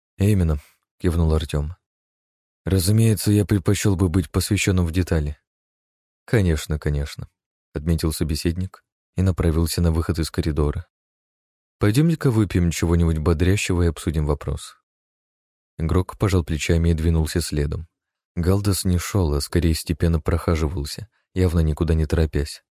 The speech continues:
«Полагаю», начал он издалека, «вы уже в курсе непростой ситуации между гегемонами и Альянсом».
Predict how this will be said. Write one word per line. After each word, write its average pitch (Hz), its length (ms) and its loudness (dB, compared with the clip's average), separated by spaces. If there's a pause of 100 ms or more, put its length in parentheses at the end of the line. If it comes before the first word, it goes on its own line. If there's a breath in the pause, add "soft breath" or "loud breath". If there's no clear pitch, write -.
(840)
«Полагаю», 90 800 2 (520)
начал 82 360 2
он 82 160 4
издалека, 80 560 0 (880)
«вы 90 240 2
уже 123 200 2
в - 80 -10
курсе 90 360 0
непростой 82 460 0
ситуации 80 520 0
между 78 300 0
гегемонами 78 680 0
и 78 80 2
Альянсом». 78 640 -2